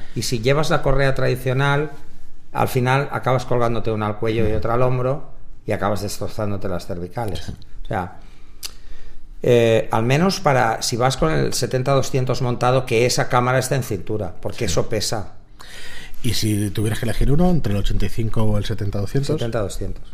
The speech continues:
Speaker 2: Sí, ¿no?
Speaker 1: Sí, sin lugar a dudas.
Speaker 2: Mm, es mucho más versátil de focal y eso, la verdad.
Speaker 1: Muchísimo más, pero, pero porque además,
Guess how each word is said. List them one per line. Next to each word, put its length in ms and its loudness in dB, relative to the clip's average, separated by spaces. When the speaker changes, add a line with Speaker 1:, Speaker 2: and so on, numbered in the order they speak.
Speaker 2:
Sí, 160 -2
¿no? 60 2
Speaker 1:
Sí, 400 -2
sin 240 -6
lugar 240 -2
a 60 -2
dudas. 520 -4
Speaker 2:
Mm, 300 -6
es 80 -4
mucho 200 0
más 160 -2
versátil 640 -6
de 100 -6
focal 480 -6
y 40 -6
eso, 180 -4
la 60 -8
verdad. 140 -2
Speaker 1:
Muchísimo 460 -2
más, 440 0
pero, 380 0
pero 220 -4
porque 260 -2
además, 680 0